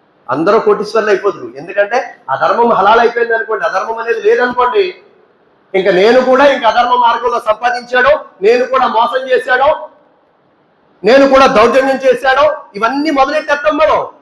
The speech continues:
ఇంకా మనకంటే కోటీశ్వరులు ఎవ-, ఎవరు ఉండరు.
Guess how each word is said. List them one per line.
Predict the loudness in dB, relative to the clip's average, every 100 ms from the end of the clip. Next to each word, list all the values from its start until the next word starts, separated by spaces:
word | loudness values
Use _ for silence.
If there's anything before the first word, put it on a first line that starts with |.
| _ -4
ఇంకా | 0
మనకంటే | 0 2 0 0
కోటీశ్వరులు | 2 0 -2 -4 -2 0
ఎవ-, | 0 2
ఎవరు | 0 0
ఉండరు. | -2 0 0 0 -4